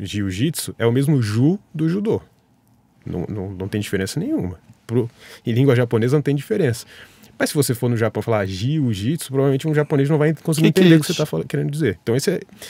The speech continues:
Speaker 1: mas esse é um problema extremamente superficial
Speaker 2: É, isso é
Speaker 1: pelo que a gente
Speaker 2: ridículo.
Speaker 1: discute.
Speaker 2: Sim.
Speaker 1: Então se a gente fala jiu-jitsu, é jiu-jitsu.
Speaker 2: É.
Speaker 1: E aí uma época, muita gente começou a falar assim, não, existe o jujutsu,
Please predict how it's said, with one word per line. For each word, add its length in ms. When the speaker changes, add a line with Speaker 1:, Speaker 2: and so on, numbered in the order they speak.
Speaker 1:
mas 140
esse 160
é 20
um 60
problema 320
extremamente 400
superficial 760
Speaker 2:
É, 40
isso 100
é 40
Speaker 1:
pelo 80
que 60
a 20
gente 180
Speaker 2:
ridículo. 400
Speaker 1:
discute. 160
Speaker 2:
Sim. 180
Speaker 1:
Então 120
se 60
a 20
gente 80
fala 180
jiu-jitsu, 320
é 60
jiu-jitsu. 460
Speaker 2:
É. 220
Speaker 1:
E 80
aí 100
uma 160
época, 400
muita 180
gente 80
começou 180
a 20
falar 60
assim, 140
não, 120
existe 280
o 80
jujutsu, 760